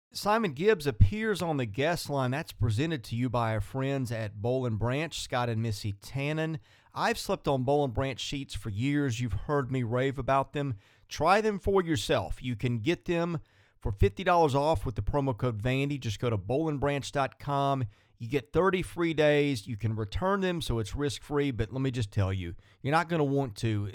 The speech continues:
And best of all, these sheets get better with time. They're comfortable right out of the box, but the more you wash them, the more comfortable and softer they get. They are made with one hundred percent organic,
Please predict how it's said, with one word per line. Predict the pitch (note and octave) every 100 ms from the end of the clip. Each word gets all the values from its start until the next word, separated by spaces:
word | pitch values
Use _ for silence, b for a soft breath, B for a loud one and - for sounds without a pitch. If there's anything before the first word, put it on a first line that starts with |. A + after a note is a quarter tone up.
| -
And | C#3
best | F#3 F3+ -
of | D3
all, | C3
these | C3+ C3
sheets | - D3+ A2
get | - G2 -
better | A2 G#2
with | F#2+ -
time. | F#2+ F2+ E2 F#2+ b b b b
They're | C3 C3+
comfortable | - G3+ G3+ F3+ F3 F3
right | B2 C#3+ E3
out | D#3+ D3+
of | C3
the | A#2
box, | C3+ C#3 B2 -
but | - B2+ A#2+ A2+ - b b b -
the | G2+
more | G#2+ C3+ D#3+
you | D#3
wash | D3 D3 C3+ -
them, | B2+
the |
more | B2 A#2+
comfortable | G#2+ D#3 D3 - C3+ B2
and | G#2
softer | - C3+ C#3+ C#3+
they | C3 B2+
get. | A2+ C3+ C3 -
They | B2
are | B2
made | A#2+ B2+ C3 B2
with | G#2+ G#2
one | A#2+ C#3
hundred | D#3 C3+
percent | G#2+ - C3+
organic, | - A2 F#2+ B2 C#3+ D3 -